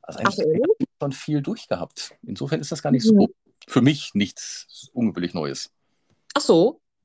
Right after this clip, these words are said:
Speaker 1: Und ist nicht
Speaker 2: Mhm.
Speaker 1: jede Geschichte im Grunde eine Liebesgeschichte, rein theoretisch?
Speaker 2: Ja.
Speaker 1: Man weiß es nicht.
Speaker 2: Ähm,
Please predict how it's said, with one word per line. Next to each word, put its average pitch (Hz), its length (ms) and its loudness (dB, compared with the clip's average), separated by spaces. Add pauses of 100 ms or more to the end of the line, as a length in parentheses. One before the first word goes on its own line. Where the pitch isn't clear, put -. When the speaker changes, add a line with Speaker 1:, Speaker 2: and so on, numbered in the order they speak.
(320)
Speaker 1:
Und 226 140 0
ist - 100 2
nicht 277 100 10
Speaker 2:
Mhm. 226 60 6
Speaker 1:
jede 175 140 6
Geschichte 156 260 4
im 139 40 4
Grunde 123 160 4
eine 107 80 -4
Liebesgeschichte, 135 760 -2 (160)
rein 104 240 -6
theoretisch? - 580 -6 (1200)
Speaker 2:
Ja. 220 340 4 (200)
Speaker 1:
Man 92 120 -12
weiß 87 200 -4
es - 100 -2
nicht. 214 200 6
Speaker 2:
Ähm, 202 240 -4